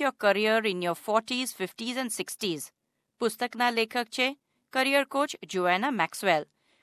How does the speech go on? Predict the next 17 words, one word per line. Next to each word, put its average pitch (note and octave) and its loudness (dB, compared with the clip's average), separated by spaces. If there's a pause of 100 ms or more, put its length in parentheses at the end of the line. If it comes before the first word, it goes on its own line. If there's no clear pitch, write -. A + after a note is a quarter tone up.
(180)
જે A#3 -2
કહે A#3+ -2
છે D#4+ -6
કે D#4 -4
ઓસ્ટ્રેલિયામાં C#4 2
પણ D4+ 2
લોકો A3 0
વધુ F3+ 0
લાંબુ F3 2
જીવી A#3+ -4
શકે B3 -4
છે D4+ -6
અને G#3+ 0
એટલે G#3+ 0
જ - -10 (380)
જીવનમાં C#4+ 0
પાછળથી F#3+ 2